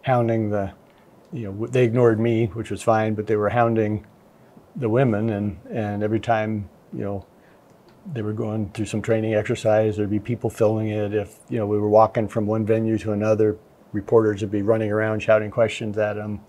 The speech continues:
And, you know, she didn't <laughs> really, <coughs> I mean, other people might have liked that sort of thing, but, but Sally didn't. I, I didn't either, but I didn't have to deal with it to the extent that she did.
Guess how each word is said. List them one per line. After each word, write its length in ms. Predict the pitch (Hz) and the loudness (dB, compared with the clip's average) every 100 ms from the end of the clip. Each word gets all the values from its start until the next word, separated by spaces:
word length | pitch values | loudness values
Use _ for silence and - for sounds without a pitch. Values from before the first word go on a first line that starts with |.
| _ - - - - _ _ | _ -20 -20 -20 -20 _ _
And, 500 | 180 113 110 107 98 - _ - | -4 -2 0 -2 -4 -12 _ -8
you 100 | 127 | -6
know, 200 | 101 104 _ _ - | -6 -8 _ _ -14
she 200 | - 123 | -4 2
didn't 320 | 131 120 107 - _ _ | 2 0 -6 -14 _ _
<laughs> 280 | - _ - | -20 _ -2
really, 560 | 123 - - 131 - - - - - _ _ _ | -2 2 2 2 0 -16 -20 -20 -20 _ _ _
<coughs> 1200 | - - - - 123 - - - - 294 254 - | 0 0 -2 -6 -8 -10 -20 -20 -18 -20 -18 -4
I 100 | 135 | 0
mean, 220 | 139 135 139 | 0 0 4
other 180 | 185 175 | 6 6
people 260 | 185 123 | 6 4
might 200 | 131 135 | 6 4
have 120 | 117 | 4
liked 260 | 104 113 127 | 4 4 4
that 220 | 135 139 | 2 2
sort 180 | 156 147 | 2 2
of 80 | 143 | 2
thing, 240 | 147 151 | 2 0
but, 200 | 110 107 - 131 | -2 -6 -10 -8
but 180 | 113 104 | -6 4
Sally 300 | 117 127 131 | 6 6 2
didn't. 340 | 123 131 147 - _ - _ | -4 -4 -6 -10 _ -20 _
I, 180 | 131 151 - | 2 2 4
I 100 | 156 | 4
didn't 220 | 170 135 | 4 4
either, 280 | 156 117 110 | 4 4 2
but 180 | 110 117 | 4 6
I 80 | 127 | 6
didn't 200 | 117 104 | 4 0
have 200 | 107 - | -2 -4
to 80 | |
deal 240 | 98 127 120 | 0 2 2
with 140 | 101 | 0
it 180 | 110 - - - | -6 -10 -20 -14
to 100 | 120 | -10
the 100 | 107 | -8
extent 360 | 104 - 117 107 | -8 -6 -6 -6
that 120 | 104 | -14
she 180 | - 123 | -8 -8
did. 300 | 110 - | -8 -12